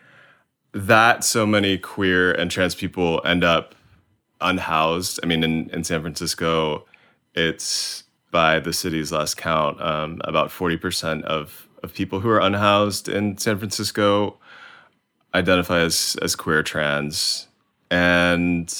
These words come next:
and many of those people are, um, they grew up in San Francisco. Like, the,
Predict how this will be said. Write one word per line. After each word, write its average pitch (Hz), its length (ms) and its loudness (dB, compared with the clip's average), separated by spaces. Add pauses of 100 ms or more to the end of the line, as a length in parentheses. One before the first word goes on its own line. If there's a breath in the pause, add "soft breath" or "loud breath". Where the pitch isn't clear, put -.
(680)
and 104 220 0
many 110 240 6
of 104 80 4
those 98 200 2
people 95 280 0
are, 87 760 6
um, 80 520 0 (200)
they 90 120 4
grew 92 220 2
up 90 180 4
in 80 120 0
San 80 220 0
Francisco. 85 640 -4
Like, 87 280 -2
the, 85 340 2